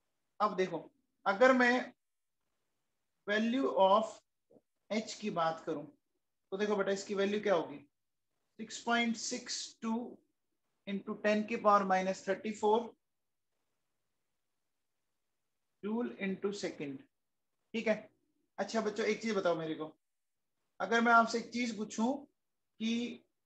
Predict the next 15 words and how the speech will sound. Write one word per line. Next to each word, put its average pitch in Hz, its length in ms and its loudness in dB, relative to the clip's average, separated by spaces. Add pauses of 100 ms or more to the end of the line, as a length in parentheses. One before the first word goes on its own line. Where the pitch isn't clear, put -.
(760)
one 277 280 2 (560)
joule 240 400 0
में 208 400 0 (220)
कितने 233 260 0
arc 233 220 6
होते 214 180 2
हैं 214 100 0
बच्चों, 202 240 -10 (920)
जानते 196 280 0
हो 208 80 0
क्या? 214 120 -2 (1040)
physics 208 260 -8
में 220 120 -2
पढ़ 185 160 2
लिया, 226 180 6